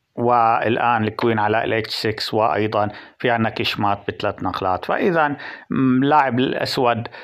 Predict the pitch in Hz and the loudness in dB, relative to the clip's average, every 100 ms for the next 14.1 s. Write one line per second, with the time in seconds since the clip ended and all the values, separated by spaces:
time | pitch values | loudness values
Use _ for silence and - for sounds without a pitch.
0 | - 139 127 123 123 123 120 110 107 - | -4 2 2 2 2 2 2 2 0 0
1 | 127 120 - - 120 - 123 - 131 113 | 0 0 -4 -4 -4 -2 -4 0 0 2
2 | 123 117 120 117 117 120 117 156 - - | 2 4 4 4 2 0 0 0 0 0
3 | - 117 113 - - 117 110 113 104 95 | 0 2 0 -2 -6 -2 2 2 0 -2
4 | - 123 123 117 113 - - 113 110 - | 0 2 2 4 2 0 -2 -2 -2 -2
5 | - 113 110 107 110 110 107 117 101 104 | -2 0 2 2 2 2 2 0 -2 -2
6 | 113 107 101 107 - - - - 101 110 | 0 0 2 2 0 -12 -16 -6 -2 -2
7 | 107 98 101 98 101 98 - 104 104 101 | -2 -2 -2 -2 -2 -2 -4 -2 0 2
8 | 98 95 - - - - - - _ 104 | 0 -2 -8 -20 -14 -16 -16 -20 _ -2
9 | 101 107 104 104 101 104 101 98 98 92 | 0 2 -2 -2 0 2 2 0 0 -2
10 | 87 110 120 - 107 107 104 - - - | -2 -2 0 0 0 0 -2 -8 -18 -8
11 | 127 123 143 135 117 120 120 120 123 120 | -6 0 0 2 2 0 0 0 0 -2
12 | - - 123 120 113 113 - - 123 127 | -6 0 4 4 2 -4 -8 0 2 4
13 | 135 117 117 - 139 131 120 113 - - | 4 4 2 2 0 0 -2 -2 -4 -12